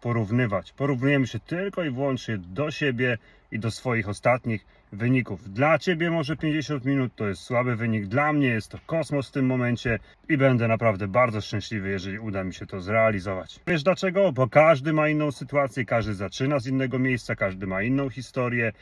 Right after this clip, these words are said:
każdy ma inny proces i w żadnym wypadku nie wolno tego wszystkiego porównywać. Także skupiamy się na sobie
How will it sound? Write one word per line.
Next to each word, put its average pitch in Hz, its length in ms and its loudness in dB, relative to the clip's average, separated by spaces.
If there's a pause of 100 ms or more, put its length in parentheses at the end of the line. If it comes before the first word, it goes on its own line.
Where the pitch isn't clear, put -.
(240)
każdy 113 500 2
ma 98 120 -4 (140)
inny 143 480 2 (400)
proces 127 720 2
i 98 60 -8
w 85 40 -16
żadnym 123 340 0
wypadku 113 380 0
nie 104 100 0
wolno 101 240 -2
tego 95 180 -6
wszystkiego 92 440 -10 (340)
porównywać. 101 600 -4 (180)
Także 117 280 4
skupiamy 208 500 2
się 180 100 0
na 175 100 2
sobie 143 480 2